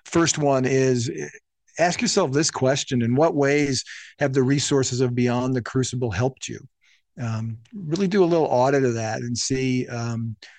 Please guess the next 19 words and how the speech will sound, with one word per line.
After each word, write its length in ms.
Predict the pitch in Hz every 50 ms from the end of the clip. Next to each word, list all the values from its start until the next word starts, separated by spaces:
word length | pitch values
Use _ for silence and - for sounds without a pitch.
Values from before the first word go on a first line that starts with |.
| _ _ _ _ 131
i-, 60 | 127 -
in 120 | - 127 131
what 180 | 135 139 -
ways 280 | - 139 135 131 123 113
they've 180 | 113 123 120 107
helped 300 | 135 151 151 139 - -
you. 120 | 165 160
And 80 | 156 151
if 120 | 131 -
you're 80 | 139 120
still 180 | - - 139
struggling 480 | 127 - - 139 139 135 139 139 135 135
with 120 | 135 123
some 420 | - - - 139 135 135 131 131 -
areas, 560 | 135 135 135 143 151 160 175 185 196 175 - - - - - - - _ _ _ _ _ _ _ _
poke 260 | - 143 143 139 -
around, 400 | 147 143 143 143 156 165 160 143
ask 380 | 135 - 131 135 143 - - -
us 420 | 175 196 202 175 - - - -